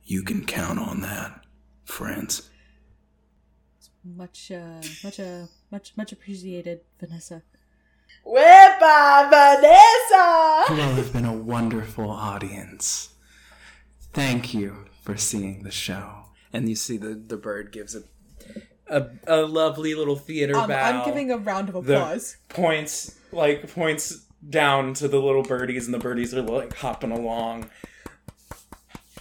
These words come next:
Speaker 1: And then, like, gives the gesture to where the light booth would be.
Speaker 2: Little claps.
Speaker 1: And then walks through the grand.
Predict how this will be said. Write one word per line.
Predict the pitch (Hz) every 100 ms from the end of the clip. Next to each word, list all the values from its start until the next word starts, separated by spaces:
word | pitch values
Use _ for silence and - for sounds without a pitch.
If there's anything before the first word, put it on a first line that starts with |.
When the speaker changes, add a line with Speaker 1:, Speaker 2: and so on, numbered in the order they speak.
| - - - _ -
Speaker 1:
And | 147 143
then, | 135
like, | 135 123 127
gives | 131 135 139
the | 127
gesture | 117 120 - - 123
to | 120 127
where | 120 117
the | 117
light | 110 107 -
booth | 120 113 113
would | 123 113 110
be. | 110 110 110 107 -
Speaker 2:
Little | 185 180
claps. | 170 - 143 143 - -
Speaker 1:
And | 127 123
then | 117 113 110
walks | 107 107 110 - -
through | - 113 113 117 117
the | 117
grand. | 113 113 113 113 110 113